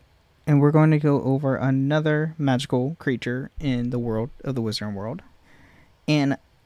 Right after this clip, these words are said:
why not go over the majestic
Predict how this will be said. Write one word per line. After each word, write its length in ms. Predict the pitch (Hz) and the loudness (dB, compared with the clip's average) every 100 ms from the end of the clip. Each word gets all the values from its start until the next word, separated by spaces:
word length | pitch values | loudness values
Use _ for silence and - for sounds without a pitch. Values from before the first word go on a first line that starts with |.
| _ _ - 175 - | _ _ -20 -20 -2
why 200 | 208 233 | 4 4
not 480 | 156 170 175 113 - _ _ - | 4 4 2 -2 -10 _ _ -2
go 180 | 127 123 | -2 0
over 480 | 127 120 127 143 - | -2 0 -4 -6 -4
the 80 | 139 | 0
majestic 960 | 127 120 - - 135 - - 165 - | 0 0 -6 -2 -2 -2 -4 -6 -6